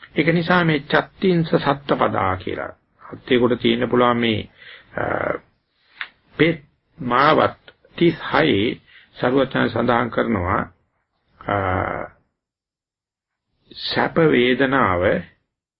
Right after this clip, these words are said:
හැම වෙලාවෙදීම දුක් වේදනාවට ප්‍රතිපක්ෂයි කියලා.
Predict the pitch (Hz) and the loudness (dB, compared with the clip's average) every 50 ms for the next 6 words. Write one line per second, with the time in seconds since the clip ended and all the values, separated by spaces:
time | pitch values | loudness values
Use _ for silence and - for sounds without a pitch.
0 | _ _ _ _ _ _ _ _ - - 127 123 131 135 123 117 113 113 113 117 | _ _ _ _ _ _ _ _ -8 -4 -2 -2 0 0 2 2 2 2 2 2
1 | 120 123 127 131 135 139 139 139 143 139 131 139 139 139 143 160 170 156 139 127 | 2 2 2 2 2 2 2 2 0 0 0 2 4 4 4 4 2 0 0 -2
2 | 127 - - - 135 131 120 123 120 120 120 117 120 127 - 147 - 110 - - | -2 -2 0 2 2 2 2 2 0 0 0 0 0 -2 -2 -4 -8 -6 -6 -6
3 | - - - - - - - - - - - - _ | -6 -6 -8 -8 -8 -8 -8 -8 -12 -18 -20 -20 _